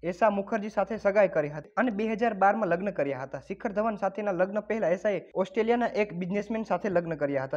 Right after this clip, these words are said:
જો કે, તેના લગ્નોમાંથી કોઈ પણ ટકાવી રાખવાની સફળ નહીં રહ્યું. પાંચમી ઓક્ટોબરે બે હજાર ત્રેવીસના રોજ શિખર ધવને આખરે માનસિક ક્રૂરતા સાથે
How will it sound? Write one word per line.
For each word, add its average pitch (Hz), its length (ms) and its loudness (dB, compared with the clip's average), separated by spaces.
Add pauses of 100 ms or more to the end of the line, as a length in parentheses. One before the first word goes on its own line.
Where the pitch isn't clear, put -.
જો 170 100 0
કે, 220 140 -2
તેના 226 220 0
લગ્નોમાંથી 214 500 0 (460)
કોઈ 190 140 2
પણ 226 220 2
ટકાવી 208 320 4
રાખવાની 202 300 2
સફળ 208 300 0
નહીં 190 200 0
રહ્યું. 143 320 -6 (140)
પાંચમી 202 340 0
ઓક્ટોબરે 226 380 0
બે 190 160 0
હજાર 214 160 -6
ત્રેવીસના 208 360 -4
રોજ 190 180 0
શિખર 190 300 -2
ધવને 202 320 2
આખરે 175 340 -2
માનસિક 185 420 -4
ક્રૂરતા 202 260 0
સાથે 202 320 -4